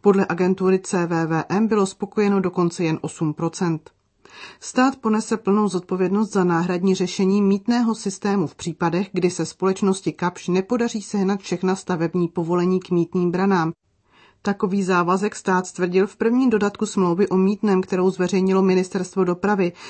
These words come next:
Dnes je přitom jisté, že systém opravdu bude fungovat v provizoriu.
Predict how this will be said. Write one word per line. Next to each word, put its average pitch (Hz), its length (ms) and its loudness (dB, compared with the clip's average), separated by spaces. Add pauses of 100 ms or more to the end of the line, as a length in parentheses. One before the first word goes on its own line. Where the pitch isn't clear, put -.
(120)
Dnes 202 280 2
je 202 60 4
přitom 185 360 0
jisté, 190 380 0
že 226 140 0
systém 202 440 -2
opravdu 208 420 0
bude 180 220 0
fungovat 180 460 0
v - 60 -20
provizoriu. 185 720 0